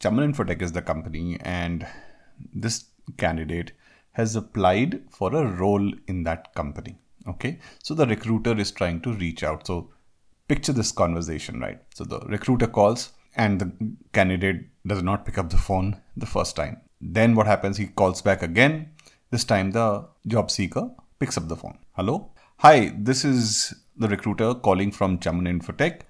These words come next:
I just wanted to have a quick word with you for the application that you have done for the order management role." "Order management? What, what is that?"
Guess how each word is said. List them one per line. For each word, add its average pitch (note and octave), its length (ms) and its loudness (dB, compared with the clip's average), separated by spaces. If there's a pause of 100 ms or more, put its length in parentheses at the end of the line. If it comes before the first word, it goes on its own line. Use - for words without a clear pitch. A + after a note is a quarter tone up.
(500)
I G#2+ 280 8
just G#2 500 0
wanted G#2 240 2
to G#2 60 0
have G#2 140 2
a G2 60 2
quick G2+ 300 -2
word F#2 220 2
with F2+ 180 -2
you G2 260 0
for F2+ 440 2
the F2+ 420 -2
application F2+ 600 -4
that E2+ 180 -6
you F#2 60 -4
have E2 140 -6
done F2 260 -2
for E2+ 360 -2
the F2 180 -4
order G2 280 -2
management F2 580 -2
role." C#3 240 0 (400)
"Order B2 240 -6
management? C#4+ 540 -6 (220)
What, - 260 -8
what A#2+ 320 -4 (160)
is G2+ 240 -6
that?" F2+ 320 0